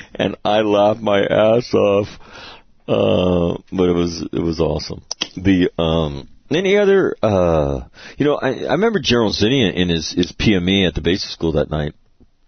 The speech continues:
talking about being, as part of the planning process, quantifying risk as a commander.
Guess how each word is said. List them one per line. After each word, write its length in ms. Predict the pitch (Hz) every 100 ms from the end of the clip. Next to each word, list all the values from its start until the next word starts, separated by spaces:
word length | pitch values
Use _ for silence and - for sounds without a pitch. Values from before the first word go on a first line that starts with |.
| _ _ - -
talking 320 | - 92 - 82
about 380 | 80 78 76 - - - - _ _ -
being, 240 | 95 98 - 98 - - -
as 320 | 92 101 104
part 220 | - 113
of 80 | 85
the 40 |
planning 260 | - 110 98
process, 480 | - 76 76 - -
quantifying 680 | - 113 107 98 87 78 80
risk 400 | 64 65 - _ _ _ _ _ _
as 140 | 92 87
a 40 |
commander. 480 | - 92 92 85 76